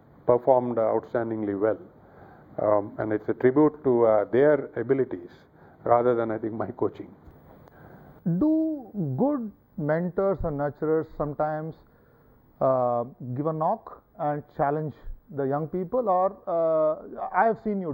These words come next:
Speaker 2: do it. So what was in your mind when you challenged people? Uh, I've, I've experienced it. I'm sure all of us have experienced it. And, and, and, and actually pushes to the edge, actually,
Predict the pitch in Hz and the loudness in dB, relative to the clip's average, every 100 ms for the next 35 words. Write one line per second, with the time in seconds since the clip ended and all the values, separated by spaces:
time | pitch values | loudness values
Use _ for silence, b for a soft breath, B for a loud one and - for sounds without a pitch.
0 | 135 254 143 160 _ b b _ 214 196 | -4 -2 -2 -4 _ b b _ 0 2
1 | 247 285 220 233 214 185 185 196 208 190 | 2 0 -2 -4 -2 -2 -4 -4 -6 -6
2 | 175 170 165 - 175 175 180 - 170 156 | -4 -4 -8 0 0 2 -2 -4 -6 -2
3 | 165 165 165 b b b b - - - | 0 0 -4 b b b b -18 -8 0
4 | 151 143 147 202 180 175 185 185 180 190 | 2 2 2 0 0 -2 -2 -2 -6 -6
5 | 180 175 139 160 160 156 147 175 170 160 | -6 -6 -8 -6 -4 -4 -6 -4 0 0
6 | 175 165 165 147 143 - 151 147 139 117 | 0 -4 -4 -6 -8 -8 -8 -8 -10 -8
7 | 131 135 b b b - 165 175 185 - | -8 -10 b b b -6 -2 -2 -4 -4
8 | 165 175 156 180 - 247 254 - - 247 | -4 -4 -4 -6 -8 -10 -12 -10 -10 -10
9 | - 262 254 254 247 233 - 196 240 233 | -4 0 0 0 -2 -4 -4 0 0 -2
10 | 226 202 202 - 185 165 113 110 - 98 | -2 -2 -4 -2 0 0 -4 -12 -18 -20